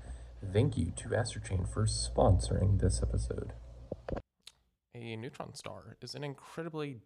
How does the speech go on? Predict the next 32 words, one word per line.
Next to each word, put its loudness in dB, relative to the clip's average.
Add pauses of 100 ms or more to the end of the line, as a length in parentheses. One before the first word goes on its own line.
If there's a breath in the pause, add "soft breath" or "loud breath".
dense -10
object -16
with -14
a -8
mass -8
about -10
one -8
point -12
four -8 (200)
times -8
that -6
of -8
the -16
sun, -10 (460 soft breath)
but -12
only -6
twenty -10 (100)
kilometers -8
in -14
diameter. -18 (720)
The -8
extreme -8
conditions -8
on -6
a -6
neutron -10
star -8
cause -8
it -18
to -16
emit -8
radiation, -12